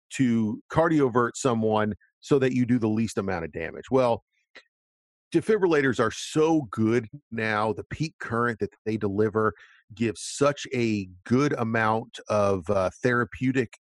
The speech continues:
electricity without actually causing damage. So we really don't have to be so worried anymore about starting at a lower dose and then it not working and then having to go up from there.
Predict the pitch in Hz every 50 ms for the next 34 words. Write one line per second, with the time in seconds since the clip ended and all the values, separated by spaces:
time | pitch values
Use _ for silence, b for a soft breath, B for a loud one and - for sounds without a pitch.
0 | _ - 113 110 110 110 104 - - - 135 131 - - 139 127 127 123 107 117
1 | 107 - - _ _ - 113 113 117 127 127 127 127 127 131 131 - _ - 110
2 | 110 107 104 - - 127 117 110 107 - - - 107 107 110 104 101 113 107 90
3 | - 92 95 107 120 120 113 - - B B B B B B B B - - 135
4 | 117 113 160 185 165 120 113 117 120 127 123 127 123 117 98 113 107 107 110 120
5 | - - - 104 101 98 - 107 95 101 101 95 - - 110 104 101 101 104 104
6 | 98 95 98 98 92 - - - 104 101 98 98 95 95 98 98 98 98 101 101
7 | 98 98 90 87 101 95 92 - - - - 104 98 98 107 107 107 101 98 98
8 | 101 104 104 107 107 104 87 101 101 104 107 113 - - - B B B B B
9 | B 123 120 113 104 98 - 98 101 101 110 113 110 113 113 117 120 - - 127
10 | 120 113 110 95 92 90 85 92 104 104 101 107 107 101 - 101 98 107 95 -
11 | - 104 110 - - - 120 120 120 127 131 127 127 127